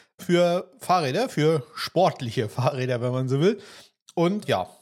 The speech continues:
muss sagen, da kann man auch ganz viel Geld loswerden. Also das, es gibt ja auch sehr, sehr teure Sättel. Ich hab mich dann so ein,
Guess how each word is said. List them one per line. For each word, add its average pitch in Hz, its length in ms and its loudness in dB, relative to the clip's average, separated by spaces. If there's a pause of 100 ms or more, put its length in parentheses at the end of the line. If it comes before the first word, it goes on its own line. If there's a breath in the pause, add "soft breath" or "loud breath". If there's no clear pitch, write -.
(160)
muss 151 180 -2
sagen, 160 280 -2
da 147 60 -4
kann - 180 -4
man 170 80 -6
auch - 120 -8
ganz 127 160 -4
viel 208 140 -6
Geld 123 180 0
loswerden. 113 460 -4
Also 123 280 -6
das, 127 320 -4
es - 120 -20
gibt - 180 -6
ja 180 100 2
auch - 120 0
sehr, 151 300 4
sehr 247 140 2
teure 165 400 2 (220 loud breath)
Sättel. 185 280 -4
Ich 196 100 -4
hab 208 100 -4
mich 180 120 -2
dann 190 160 2
so 180 100 2
ein, 180 300 2